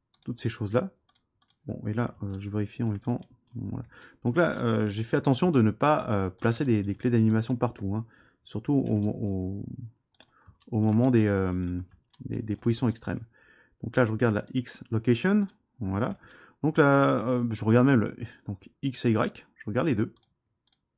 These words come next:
Voilà. Bon, apparemment, ça donne quelque chose de, de comme ça. Donc X et Y.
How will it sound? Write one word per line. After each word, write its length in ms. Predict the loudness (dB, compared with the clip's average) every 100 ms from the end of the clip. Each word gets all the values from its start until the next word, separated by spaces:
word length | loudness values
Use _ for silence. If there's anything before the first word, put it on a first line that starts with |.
| _ _ _ _ -20 -20 _ _ _ _ _ _ _ _ -12
Voilà. 220 | -10 -10 -14 _ _ _ _ _ _ _ _ _ _ -14
Bon, 120 | -14 -14 _ _ _
apparemment, 320 | -16 -10 -8 -8
ça 120 | -8
donne 140 | -6
quelque 140 | -6 -6
chose 180 | -6
de, 300 | -4 -6 -8 -10 _ _ _ _ _ _ _
de 60 | -12
comme 160 | -8 -8
ça. 120 | -6
Donc 200 | -6 -8 -14
X 180 | -10
et 60 | -6
Y. 360 | -4 -6 -8